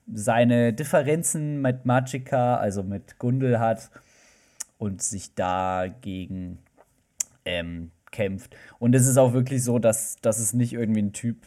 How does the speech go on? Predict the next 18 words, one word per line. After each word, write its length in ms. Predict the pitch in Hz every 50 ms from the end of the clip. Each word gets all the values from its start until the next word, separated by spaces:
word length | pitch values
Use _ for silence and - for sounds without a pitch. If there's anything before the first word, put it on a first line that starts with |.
| _ _ _ _
in 160 | - 104 101
einem 120 | 101 101
schwarzen 420 | 98 - - 110 110 110 - - 101
Gewand 340 | 104 92 95 107 117 123 123
gefühlt 400 | 123 123 - - 110 104 101 104
ist, 140 | 104 -
sondern 300 | - 107 101 98 98 92
wirklich 520 | 92 104 104 104 - 107 101 92 - - - -
einfach 300 | 101 101 107 - 110 98
so 160 | - - 104 95
ein 240 | 95 92 87 87 - _ _ _ _ _ _ _ _
schwarzes 840 | - - - - 95 101 101 - - - 98 85 - - - - -
Wesen 800 | 95 90 92 92 95 95 98 101 104 95 92 95 92 95 95 95 - _ _ _ _ _ _ _ - - - - _ _ _
mit 220 | - - - -
grünen 480 | - _ - 98 98 95 98 92 - -
Augen, 480 | - 87 92 92 92 90 87 92 90
ganz 240 | 95 95 95 92 -
seltsam. 560 | - 78 82 85 - - 92 82 82 82 85